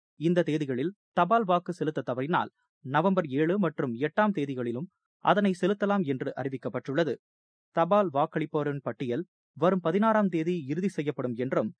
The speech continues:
இது குறித்த தகவல் வாக்காளருக்கு வரும் இருபத்தி மூன்றாம் தேதிக்குள் அஞ்சல் மூலம் தெரிவிக்கப்படும் என்றும் தேர்தல் ஆணையம் கூறியுள்ளது. அமெரிக்காவின் புளோரிடா மாகாணத்தின் மேற்கு கடலோர பகுதியில் மில்டன் சூறாவளி காற்று தாக்கியதால் லட்சக்கணக்கானோர் வீடுகளை இழந்துள்ளனர்.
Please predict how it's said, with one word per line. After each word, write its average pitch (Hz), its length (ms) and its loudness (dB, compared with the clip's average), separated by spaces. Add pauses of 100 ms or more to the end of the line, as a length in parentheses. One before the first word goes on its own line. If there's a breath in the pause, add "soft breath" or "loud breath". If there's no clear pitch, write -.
(280)
இது 190 180 2
குறித்த 226 300 -2
தகவல் 160 420 0
வாக்காளருக்கு 151 800 0
வரும் 151 280 -2
இருபத்தி 196 360 0
மூன்றாம் 170 300 2
தேதிக்குள் 143 400 -2 (260)
அஞ்சல் 202 380 4
மூலம் 175 300 2
தெரிவிக்கப்படும் 156 560 -2
என்றும் 123 460 -2
தேர்தல் 214 360 0
ஆணையம் 143 340 -4
கூறியுள்ளது. 131 600 -2 (1400)
அமெரிக்காவின் 208 680 4
புளோரிடா 190 420 2
மாகாணத்தின் 147 640 -2
மேற்கு 170 360 -2
கடலோர 170 440 0
பகுதியில் 131 460 -6 (260)
மில்டன் 226 320 2
சூறாவளி 185 460 0
காற்று 147 340 -2
தாக்கியதால் 135 580 -2
லட்சக்கணக்கானோர் 180 800 -2
வீடுகளை 143 440 -2
இழந்துள்ளனர். 117 600 0